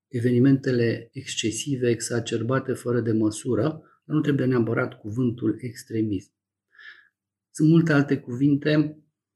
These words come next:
uh, a căror tentă peorativă, adică negativă, uh, au fost strunjite de-a lungul timpului după același mecanism de repetiție mediatică, de pildă fundamentalism.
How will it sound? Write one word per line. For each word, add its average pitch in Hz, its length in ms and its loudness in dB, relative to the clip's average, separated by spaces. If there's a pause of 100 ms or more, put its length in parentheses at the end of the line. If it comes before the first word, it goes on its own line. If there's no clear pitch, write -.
(220)
uh, 113 260 -6
a 113 100 -10
căror 120 400 0
tentă 123 760 2
peorativă, 113 760 0
adică 104 320 -2
negativă, 117 1080 -2 (800)
uh, 117 420 0 (340)
au 123 140 -8
fost - 480 -4 (340)
strunjite 131 680 -2
de-a 117 180 2
lungul 120 420 2
timpului 139 560 -2
după 156 420 -4
același 139 540 -2
mecanism 131 540 0
de 123 100 0
repetiție 117 840 -2
mediatică, 110 680 -2
de 113 120 -4
pildă 135 280 -4
fundamentalism. 120 1080 -4